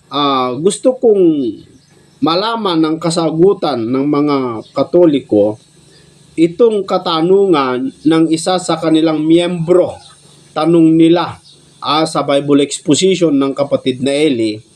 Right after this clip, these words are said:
tungkol po doon sa, ah, kung, ah, <clears throat> ano ang pinagkaiba o, ah,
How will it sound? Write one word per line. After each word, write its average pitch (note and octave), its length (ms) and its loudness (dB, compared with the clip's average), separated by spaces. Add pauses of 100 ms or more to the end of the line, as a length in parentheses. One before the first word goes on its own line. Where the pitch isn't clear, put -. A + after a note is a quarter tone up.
(380)
tungkol F#3 400 2
po F#3 160 2
doon E3+ 480 0
sa, C3+ 480 -4 (400)
ah, A#2+ 640 -2 (160)
kung, F3+ 200 2 (280)
ah, C#3+ 520 -2 (300)
<clears throat> - 360 -10
ano F#3 260 0
ang E3 240 -2
pinagkaiba D3 1160 -2 (440)
o, D3+ 120 2 (1000)
ah, G#2+ 880 -4